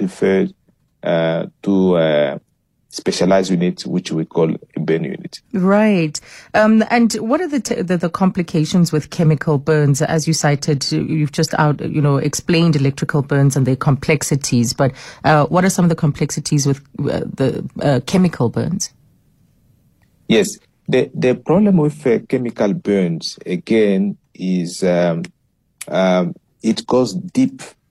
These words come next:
Speaker 1: So you need to, to wash quickly. We'll come back to the treatment,
Speaker 2: Yes.
Speaker 1: but it goes very deep,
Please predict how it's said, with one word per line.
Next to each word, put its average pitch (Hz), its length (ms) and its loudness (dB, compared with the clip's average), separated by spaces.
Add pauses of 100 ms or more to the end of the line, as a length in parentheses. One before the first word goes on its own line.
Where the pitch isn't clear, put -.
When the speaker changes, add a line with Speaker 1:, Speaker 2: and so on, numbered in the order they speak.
(760)
Speaker 1:
So 110 800 0 (440)
you 113 220 -2
need 131 280 -4 (140)
to, 110 340 2
to 107 120 -8
wash 110 320 0
quickly. 175 420 -2
We'll 185 220 -2
come 220 240 0
back 95 200 -2
to - 60 -2
the 87 140 0
treatment, 92 600 -2
Speaker 2:
Yes. 87 40 -4
Speaker 1:
but - 300 0 (380)
it 104 160 -2
goes 123 240 2
very 117 340 2
deep, 104 400 0